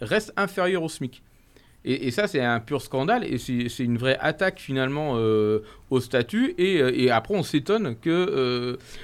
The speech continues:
que les, euh, que les jeunes ou les moins jeunes, euh, ne, ne viennent pas vers les métiers de la fonction publique. Euh, c'est pareil, en catégorie A,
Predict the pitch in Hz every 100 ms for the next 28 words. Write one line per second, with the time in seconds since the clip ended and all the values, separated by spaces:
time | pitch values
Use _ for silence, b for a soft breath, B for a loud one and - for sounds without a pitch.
0 | B - 156 160 135 123 113 107 107 107
1 | 107 107 107 127 117 117 151 202 165 113
2 | 113 117 117 120 160 190 127 117 113 110
3 | 120 123 120 143 147 185 170 151 143 135
4 | 156 123 131 135 139 131 127 - B B
5 | B - 107 127 113 165 202 123 117 139
6 | 135 123 120 120 - 196